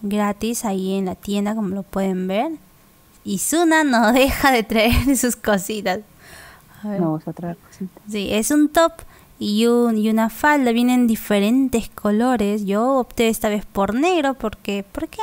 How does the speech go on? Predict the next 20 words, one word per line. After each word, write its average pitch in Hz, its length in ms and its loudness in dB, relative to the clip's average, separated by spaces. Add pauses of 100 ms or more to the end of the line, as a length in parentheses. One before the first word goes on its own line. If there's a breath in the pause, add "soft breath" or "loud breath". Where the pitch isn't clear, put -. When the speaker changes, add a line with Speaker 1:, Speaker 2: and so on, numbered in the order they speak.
Speaker 1:
no? 220 200 -2 (720 loud breath)
¿Y 233 100 -2
sabían 311 280 2
ustedes 240 320 0
que 285 160 0
mis 220 180 4
botas 208 300 0
son 208 400 2
gratis? 202 760 -2
Esto 247 260 0 (120)
lo 392 80 4
mostramos 269 480 0
el 220 80 0
año 233 200 0
pasado 214 300 -2
en 214 80 0
otro 220 220 -2
video, 190 280 0
por 202 200 -8
cierto. - 400 -8